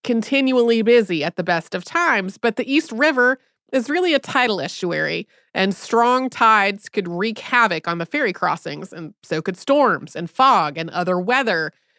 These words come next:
If the East River froze over in the winter, it could shut down traffic between the two cities entirely.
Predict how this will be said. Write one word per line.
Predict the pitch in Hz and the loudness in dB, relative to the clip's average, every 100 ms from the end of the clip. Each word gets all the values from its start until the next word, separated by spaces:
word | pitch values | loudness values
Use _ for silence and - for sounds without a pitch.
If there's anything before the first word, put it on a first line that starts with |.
| _ - | _ -4
If | 196 | 0
the | 214 208 | 2 0
East | 254 285 - | 2 0 0
River | 226 269 294 214 185 | 0 2 2 0 -4
froze | - 214 247 269 226 | -2 2 4 2 2
over | 269 269 269 | 2 2 2
in | 285 269 | 2 0
the | |
winter, | 269 320 302 233 220 214 | 0 -2 -2 0 2 2
it | 220 214 | 0 -4
could | 226 190 | -4 -4
shut | - - 277 - | -6 0 0 0
down | 285 294 285 | -2 0 0
traffic | - 262 254 226 - | -2 0 0 -2 -4
between | 190 - 220 | -8 -4 -4
the | 208 | -4
two | - 220 | -2 -4
cities | 208 202 190 185 - | -2 -4 -4 -6 -8
entirely. | 160 160 - 185 170 107 110 95 | -10 -10 -6 -4 -4 -6 -10 -12